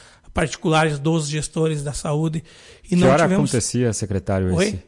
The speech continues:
Speaker 2: Que hora acontecia?
Speaker 1: Eu não lembro qual era o horário que era disponível pra, pra essa academia aqui, porque
Speaker 2: Era
Speaker 1: são
Speaker 2: uma
Speaker 1: várias
Speaker 2: vez por semana?
Speaker 1: É, um, é, não, acho que era mais do que uma vez por semana,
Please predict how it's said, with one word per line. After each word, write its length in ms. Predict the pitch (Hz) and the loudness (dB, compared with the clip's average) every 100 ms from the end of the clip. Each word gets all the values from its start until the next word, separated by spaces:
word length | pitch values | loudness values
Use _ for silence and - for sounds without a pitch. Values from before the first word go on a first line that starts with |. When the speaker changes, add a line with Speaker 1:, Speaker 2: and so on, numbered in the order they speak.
| _ | _
Speaker 2:
Que 140 | - | 2
hora 220 | 110 120 | 4 4
acontecia? 480 | 120 - 98 95 - | 0 -2 -2 -4 0
Speaker 1:
Eu 80 | 196 | 2
não 120 | 220 | 4
lembro 280 | 233 240 240 | 4 2 0
qual 180 | 233 226 | 0 2
era 160 | 220 | 2
o 60 | 226 | 2
horário 400 | 220 214 220 214 | 2 2 2 0
que 100 | - | -2
era 100 | 196 | -2
disponível 540 | 175 - 196 196 190 | -4 -4 0 0 0
pra, 300 | 180 180 170 | -2 0 -2
pra 260 | 151 175 170 | -2 -2 0
essa 280 | 175 180 - | 2 0 -6
academia 640 | 147 - - 160 165 165 | -10 -10 -6 -2 0 -2
aqui, 140 | 135 - | -2 -6
porque 140 | - | -2
Speaker 2:
Era 80 | 113 | 0
Speaker 1:
são 80 | 117 | 4
Speaker 2:
uma 80 | |
Speaker 1:
várias 220 | 185 143 135 | 4 2 0
Speaker 2:
vez 80 | |
por 80 | 127 | -4
semana? 400 | - 110 123 143 131 | -4 -2 -2 -4 -4
Speaker 1:
É, 220 | 156 160 | 0 0
um, 160 | 160 | -2
é, 340 | 214 170 151 147 | -4 -2 -2 -2
não, 300 | 165 175 180 | -2 -2 -2
acho 240 | 170 160 | -4 -6
que 60 | - | -6
era 120 | 185 | -4
mais 240 | 196 175 | -4 -4
do 40 | 160 | -6
que 60 | 165 | -8
uma 100 | 147 | -6
vez 140 | 147 | -8
por 120 | - | -10
semana, 300 | - 165 131 | -12 -12 -16